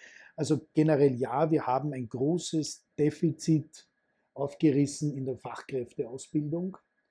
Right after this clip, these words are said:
Jetzt nicht nur in der I T, sondern auch in anderen Bereichen, ganz eindeutig. Ähm, die, ich sehe eine noch stärkere Aufklaffen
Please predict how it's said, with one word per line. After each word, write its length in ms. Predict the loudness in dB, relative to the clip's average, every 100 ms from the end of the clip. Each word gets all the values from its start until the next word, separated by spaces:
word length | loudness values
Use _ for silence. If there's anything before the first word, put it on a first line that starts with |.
| _ _ _ 0
Jetzt 400 | 2 2 0 2
nicht 420 | 4 4 0 -2
nur 680 | 2 4 8 10 10 8 4 _
in 120 | -4
der 140 | -2 0
I 140 | 0
T, 220 | 2 0 0
sondern 260 | -2 -4
auch 100 | -6
in 100 | -8
anderen 360 | -10 -6 -4 -4
Bereichen, 400 | -4 -6 -8 -10
ganz 240 | -12 -12 -12
eindeutig. 520 | -12 -12 -10 -10 -10 _ _ _ _ _ _ _ _ _ _
Ähm, 460 | 0 2 4 2 -4 _ -20 -20 _
die, 440 | 4 6 6 4 0 _ _ _ _ _ _ _ -6
ich 220 | -6 -2
sehe 440 | 2 6 8 8 6
eine 180 | 0
noch 360 | 0 0 -2 -6
stärkere 920 | -10 -2 0 0 2 4 6 6 6 2 _ _ _ _ -16 -4
Aufklaffen 1040 | 0 0 -2 -2 0 0 -4 0 2 0